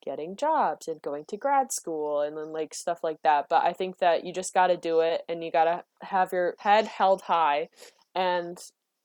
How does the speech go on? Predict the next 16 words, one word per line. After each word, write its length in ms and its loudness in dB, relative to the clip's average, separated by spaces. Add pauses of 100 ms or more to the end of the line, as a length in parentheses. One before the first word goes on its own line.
(260)
just 240 -6
to 100 -12
not 200 -4
be 120 -6
scared 440 -2
and 220 -8 (320)
just 240 -8
to 240 0 (340)
make 300 -2
all 120 8
the 100 -2
connections 640 -8
you 100 -6
can. 480 -6
And 300 -8
I, 160 -4